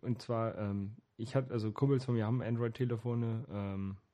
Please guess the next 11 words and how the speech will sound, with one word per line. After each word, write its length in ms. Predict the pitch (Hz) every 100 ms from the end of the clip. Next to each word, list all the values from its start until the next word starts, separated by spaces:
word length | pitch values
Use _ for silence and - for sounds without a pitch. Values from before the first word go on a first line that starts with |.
| _ _ _ -
und 320 | 104 95 -
die 80 | 104
finde 260 | - 110
ich 100 | 95
halt 320 | 101 101 - - _ _
nicht 340 | - 107 107 -
so 260 | - 101
komfortabel 760 | 98 - 98 92 90 92 92 87
und 160 | 87
be-, 80 | 85
benutzerfreundlich. 1200 | 87 85 85 92 90 95 90 - 82 82 87 -